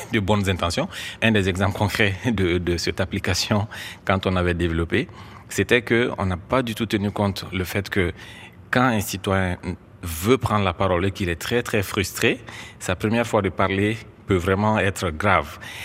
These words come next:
Bon, nous, on a dit non, liberté, il faut laisser les gens s'exprimer et tout.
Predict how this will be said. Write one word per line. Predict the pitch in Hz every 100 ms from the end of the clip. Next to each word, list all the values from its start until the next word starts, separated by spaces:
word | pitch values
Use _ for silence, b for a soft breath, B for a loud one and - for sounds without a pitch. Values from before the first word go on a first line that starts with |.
| B B -
Bon, | 90 90
nous, | 98
on | 113 107
a |
dit | 98 104
non, | 98
liberté, | 101 87 87 - - 107 110
il | 101
faut | -
laisser | 92 87 90
les | 80
gens | 80 78
s'exprimer | 117 - 117 92 92 98 101
et | 82
tout. | 87 101 104